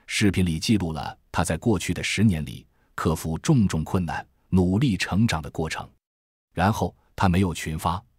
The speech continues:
而是逐个联系关系好的朋友，还有一些跟他有过良好互动的弱关系人脉，请他们帮忙点赞与转发。在这个过程中，他跟很多近年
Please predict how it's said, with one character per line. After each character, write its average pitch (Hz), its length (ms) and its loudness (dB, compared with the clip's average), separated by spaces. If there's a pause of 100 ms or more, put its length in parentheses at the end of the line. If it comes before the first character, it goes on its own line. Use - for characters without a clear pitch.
(260)
而 92 140 2
是 90 140 0
逐 135 220 0
个 113 140 0
联 90 200 0
系 82 140 -4
关 110 200 2
系 101 120 -2
好 80 180 -6
的 - 80 -10
朋 82 220 -6
友， 73 180 -6 (340)
还 - 140 0
有 95 100 4
一 87 120 0
些 95 220 -2
跟 107 180 2
他 92 100 2
有 78 140 -2
过 78 160 -6
良 90 240 -2
好 - 200 -6
互 110 280 -2
动 117 140 2
的 76 120 -4
弱 87 220 0
关 101 180 0
系 104 140 -2
人 73 140 -10
脉， 76 240 -8 (340)
请 82 220 -2
他 90 100 2
们 80 200 0
帮 104 180 4
忙 90 220 2
点 71 280 -6
赞 104 240 0
与 82 120 -4
转 69 220 -8
发。 82 240 -4 (600)
在 123 160 4
这 190 160 2
个 107 100 -2
过 95 160 0
程 85 160 -2
中， 98 220 2 (380)
他 - 120 2
跟 131 160 2
很 78 220 -4
多 131 160 2
近 120 200 4
年 85 240 0